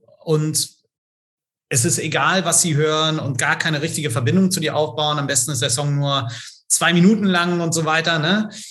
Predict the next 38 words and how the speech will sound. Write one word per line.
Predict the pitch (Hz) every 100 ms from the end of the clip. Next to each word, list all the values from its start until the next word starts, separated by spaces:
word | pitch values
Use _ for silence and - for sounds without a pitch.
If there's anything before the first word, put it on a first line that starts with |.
| - - -
Sondern | 151 156
wir | 139
reden | 156 185
darüber, | 180 165 165
eine, | 160
eine | 151 117 151
echte | 143 165
Verbindung | 143 151 160
mit | 139
den | 131
Menschen | 127 117 117
herzustellen. | 110 110 113 113 113 - - 143
Ähm, | 135 135 123 - -
Menschen, | 147 156 175
die | 160
deine | 156 156
Musik | 147 120 156 151 - - _
zur | - 139 180
Hochzeit | - - 135 117
hören | 123 120 117 120
oder | 127 139 143 135
wenn | 143
sie | 143
traurig | 156 165 175 160 117
sind, | 120 127 120
wenn | 127
sie | 139
glücklich | 147 185 185 131 -
sind, | 127 120 120
wenn | 131 131
sie, | 127 135 139 117 - - - -
wenn | 131 143
sie | 131 147 147
eine | 147
Beerdigung | 151 185 220 185 151 131
haben, | 123 127 127 127 120
wenn | 139 147
sie | 139 143 139 143 - -